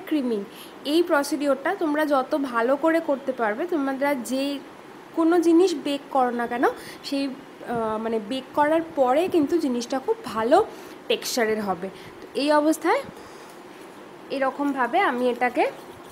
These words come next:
পাঁচ মিনিট মতো একটু beat করে নেব। পাঁচ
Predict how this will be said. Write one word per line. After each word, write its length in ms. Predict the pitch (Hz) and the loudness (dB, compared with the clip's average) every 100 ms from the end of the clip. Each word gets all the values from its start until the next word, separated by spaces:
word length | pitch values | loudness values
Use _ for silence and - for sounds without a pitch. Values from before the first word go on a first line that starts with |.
| - | 2
পাঁচ 260 | 285 294 392 | 2 4 6
মিনিট 240 | 392 440 - | 8 8 6
মতো 200 | 302 294 | 4 4
একটু 260 | 277 277 440 539 - - - - 254 | 2 4 0 0 -12 -18 -18 -8 2
beat 260 | 285 262 - | 4 4 0
করে 180 | 196 196 | 0 2
নেব। 260 | 196 185 196 - - - - - - - - - - - - - - - - - - - | 0 -2 -8 -10 -12 -10 -10 -12 -16 -16 -20 -20 -20 -20 -20 -20 -20 -18 -20 -18 -18 -8
পাঁচ 220 | 277 285 | -4 -4